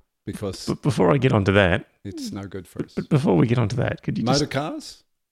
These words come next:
Speaker 2: s-, say, uh,
Speaker 1: Motor cars kill a lot of people. Should
Speaker 2: so
Speaker 1: we, should we ban advertising for motor cars?
Speaker 2: so, well, Paul,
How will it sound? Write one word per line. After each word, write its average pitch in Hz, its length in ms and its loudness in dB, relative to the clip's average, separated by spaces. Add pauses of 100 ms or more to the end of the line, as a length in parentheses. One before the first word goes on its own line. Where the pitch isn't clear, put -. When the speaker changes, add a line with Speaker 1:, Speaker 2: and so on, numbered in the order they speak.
(880)
Speaker 2:
s-, - 80 -6 (120)
say, 139 380 2 (140)
uh, - 40 -12
Speaker 1:
Motor 147 240 0
cars 104 300 -4
kill 117 200 -6
a - 0 -
lot 101 260 -6
of 90 80 -18
people. 98 380 -8 (260)
Should 147 180 -2
Speaker 2:
so 107 60 -4
Speaker 1:
we, 104 120 -14
should 127 180 -4
we 123 100 -2
ban 127 300 0
advertising 113 680 -6
for 104 140 -10
motor 107 240 -10
cars? - 360 -16
Speaker 2:
so, - 100 -12 (340)
well, 151 240 -2
Paul, 160 400 -2